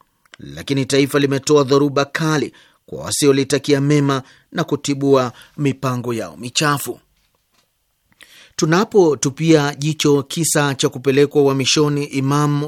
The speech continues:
Ruhullah Khomeini katika historia za mahizi ya Iran,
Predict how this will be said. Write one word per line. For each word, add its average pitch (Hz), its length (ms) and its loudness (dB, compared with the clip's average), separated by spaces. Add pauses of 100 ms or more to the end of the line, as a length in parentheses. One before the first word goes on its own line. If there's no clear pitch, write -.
Ruhullah 135 540 0
Khomeini 127 420 -2 (260)
katika 135 240 -4
historia 139 520 2
za 131 160 -2
mahizi 139 440 0
ya 147 140 -2
Iran, 107 360 -2